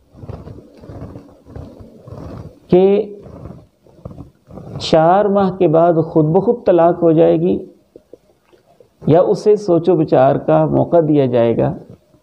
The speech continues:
और खावंद इस मामले में फ़ैसला करेगा। बाज़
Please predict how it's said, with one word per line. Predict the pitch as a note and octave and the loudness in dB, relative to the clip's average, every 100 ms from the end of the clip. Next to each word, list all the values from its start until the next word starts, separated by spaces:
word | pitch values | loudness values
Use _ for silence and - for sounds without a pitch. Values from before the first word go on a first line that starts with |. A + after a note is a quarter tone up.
| _ _ _ - | _ _ _ -2
और | C3 C3 B2+ B2+ B2+ - _ _ | 2 2 2 0 -6 -16 _ _
खावंद | - C#3 C3+ C#3+ C#3 C3+ - _ - - C#3+ | -4 0 2 0 -2 -6 -16 _ -20 -8 -6
इस | C3+ C#3 | -2 0
मामले | A#2+ A#2+ A#2+ | 0 0 0
में | A#2+ | -2
फ़ैसला | A#2+ A2 - G2+ | -2 -4 -4 -6
करेगा। | - - - - - - _ _ - - - - - - _ _ _ _ - _ - _ - - - - | -4 -6 -8 -12 -16 -20 _ _ -20 -20 -20 -20 -20 -20 _ _ _ _ -20 _ -20 _ -20 -20 -6 2
बाज़ | C3+ D#3 D#3 - | 2 4 0 -4